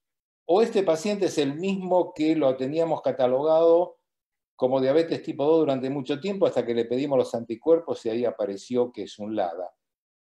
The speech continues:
Los tres, de alguna manera, son esos pacientes dobles,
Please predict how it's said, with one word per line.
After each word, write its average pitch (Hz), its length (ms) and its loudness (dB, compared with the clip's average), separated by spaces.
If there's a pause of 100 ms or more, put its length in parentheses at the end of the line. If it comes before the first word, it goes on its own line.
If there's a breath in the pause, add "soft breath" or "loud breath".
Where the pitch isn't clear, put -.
(160)
Los 170 320 -4
tres, 233 280 2
de 135 100 0
alguna 151 380 0
manera, 139 560 0
son 156 260 -6
esos 190 240 -6
pacientes 131 560 -6
dobles, 120 720 -2